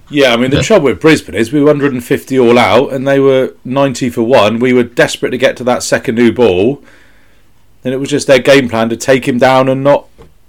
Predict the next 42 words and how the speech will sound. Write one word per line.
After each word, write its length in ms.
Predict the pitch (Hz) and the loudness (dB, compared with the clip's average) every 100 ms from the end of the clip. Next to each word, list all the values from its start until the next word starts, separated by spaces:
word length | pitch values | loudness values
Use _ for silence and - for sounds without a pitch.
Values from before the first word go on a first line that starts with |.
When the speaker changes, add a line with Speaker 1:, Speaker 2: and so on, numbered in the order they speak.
| - | -8
Speaker 1:
not 220 | 143 - | -6 -2
allow 440 | 139 139 139 139 - _ - | 0 2 0 0 -6 _ -8
England 460 | 147 143 143 143 - | -6 -4 -4 -6 -8
to, 420 | 151 143 143 143 | -2 0 2 4
um, 400 | 143 143 143 - _ _ _ _ | 4 2 -4 -14 _ _ _ _
you 120 | 139 110 | -8 -4
know, 120 | 110 | -4
to 140 | 117 95 - | -6 -12 -2
bowl 180 | 135 127 | 2 4
those 200 | 123 117 | 4 2
dry 280 | 117 127 123 | 2 2 4
overs 360 | 120 117 113 - | 4 2 0 -4
for 80 | 104 | -8
sort 180 | 120 | -8
of 60 | 101 | -8
two, 200 | - 123 | 0 0
two 180 | 127 120 | 2 0
and 80 | 107 | 0
a 40 | |
half 240 | 113 110 - | -2 -2 0
and 80 | |
over 240 | 117 110 101 | 2 2 2
and 120 | 107 | 0
get 200 | 123 - | 0 -2
to 80 | 120 | -4
the 80 | 107 | -4
new 180 | 107 107 | -2 0
ball 360 | 107 110 107 - - - - _ _ _ _ _ - | 2 2 2 -6 -20 -20 -20 _ _ _ _ _ -6
with 180 | 123 | -2
a 60 | 123 | 0
reasonable 400 | 120 131 123 131 | 0 -2 -4 -10
sort 240 | - 147 | -6 -6
of 60 | 117 | -6
score 260 | - 143 131 | -6 -2 -2
on 80 | |
the 60 | 131 | -4
board 220 | 127 143 | -4 -4
for 120 | - | -4
the 80 | 143 | -2
Aussies. 500 | 175 185 117 80 - | 0 -2 -4 -8 -12
I 40 | 117 | -8
mean, 340 | 123 127 117 | -6 -6 -10